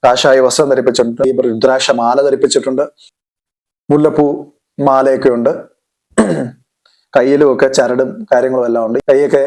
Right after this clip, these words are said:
ഇങ്ങനെ ചരടൊക്കെ ടൈറ്റ് ആയിട്ട് കൈയെല്ലാം മുറിഞ്ഞിട്ടുണ്ട്. അങ്ങനെയെന്ന് പറഞ്ഞാൽ മൊത്തത്തിൽ ഒരു സെറ്റപ്പ് ഉള്ള രീതിയിലാണ് ഇതിനകത്ത്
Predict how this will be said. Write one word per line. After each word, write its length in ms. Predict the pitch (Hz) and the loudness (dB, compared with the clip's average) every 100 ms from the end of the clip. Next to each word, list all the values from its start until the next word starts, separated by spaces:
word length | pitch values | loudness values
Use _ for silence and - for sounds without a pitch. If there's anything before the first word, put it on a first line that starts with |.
| 139 | -2
ഇങ്ങനെ 200 | 143 135 135 | -2 0 0
ചരടൊക്കെ 340 | 135 139 139 | 2 2 2
ടൈറ്റ് 300 | 139 131 135 | 2 2 2
ആയിട്ട് 160 | 131 131 | 2 2
കൈയെല്ലാം 360 | 127 131 127 127 123 | 2 2 0 -2 -4
മുറിഞ്ഞിട്ടുണ്ട്. 540 | 117 131 123 113 - - _ _ _ _ | -4 -4 -4 -6 -8 -14 _ _ _ _
അങ്ങനെയെന്ന് 340 | 151 165 196 190 | 0 2 2 2
പറഞ്ഞാൽ 240 | 180 185 156 | 2 0 -2
മൊത്തത്തിൽ 420 | - - 196 196 | -4 -2 2 2
ഒരു 120 | 185 185 | 2 0
സെറ്റപ്പ് 360 | - - 185 180 | 0 2 2 4
ഉള്ള 100 | 170 | 2
രീതിയിലാണ് 480 | 160 160 175 170 151 | 2 0 2 2 0
ഇതിനകത്ത് 400 | 147 139 139 135 | 0 -2 -2 -2